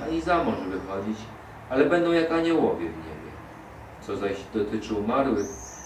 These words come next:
że zmartwychwstaną, czyż nie czytaliście w księdze Mojżesza, tam, gdzie mowa o krzaku, jak Bóg powiedział do niego: 'Ja jestem Bóg Abrahama,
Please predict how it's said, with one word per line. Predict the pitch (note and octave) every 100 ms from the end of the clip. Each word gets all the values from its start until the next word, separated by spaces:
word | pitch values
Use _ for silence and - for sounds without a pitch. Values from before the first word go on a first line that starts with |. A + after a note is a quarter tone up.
| -
że | A2+ A#2+
zmartwychwstaną, | B2+ B2 B2 B2+ B2+ - - C#3+ C#3+ C3 A#2 - - - -
czyż | D3 C#3+
nie | D3+
czytaliście | C#3+ D3 D3 F3 - E3
w | D3+
księdze | - E3 D#3 D#3
Mojżesza, | D3+ C#3 C3+ C3+ A#2 A#2 A#2 - - -
tam, | A#2 B2+ C3+
gdzie | C3 C3 A#2+ A2+ A2+
mowa | A#2+ A#2+ B2+ A#2
o | -
krzaku, | - A#2 G#2+ - A#2+ A2
jak | A2 G#2+
Bóg | C3 C3
powiedział | C3+ B2+ A#2
do | A2+ A#2
niego: | A#2 A2+ A2+ A2 - - - -
'Ja | G#2+
jestem | A2 G#2+ - G#2
Bóg | G2 F#2 -
Abrahama, | - - - - F2 G#2+